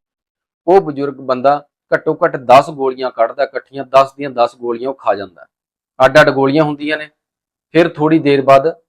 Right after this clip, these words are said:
ਉਹ ਨਾਰਮਲ ਹੁੰਦਾ। ਹੁਣ ਪੁਲਿਸ ਵਾਲੇ ਉਹਦੇ ਨਾਲ ਸਖਤੀ ਵੀ ਨਹੀਂ ਸੀ ਕਰ ਸਕਦੇ।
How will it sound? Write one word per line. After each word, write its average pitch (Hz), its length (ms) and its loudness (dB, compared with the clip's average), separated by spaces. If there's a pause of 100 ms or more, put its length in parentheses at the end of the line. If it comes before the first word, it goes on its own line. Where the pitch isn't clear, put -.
(160)
ਉਹ 170 80 2
ਨਾਰਮਲ 139 420 4
ਹੁੰਦਾ। 107 300 -8 (800)
ਹੁਣ 165 120 2
ਪੁਲਿਸ 175 340 -2
ਵਾਲੇ 156 220 4
ਉਹਦੇ 160 120 -2
ਨਾਲ 165 120 0
ਸਖਤੀ 160 380 -4
ਵੀ 165 100 -4
ਨਹੀਂ 156 120 -2
ਸੀ 135 120 -10
ਕਰ 131 160 -2
ਸਕਦੇ। 131 420 -8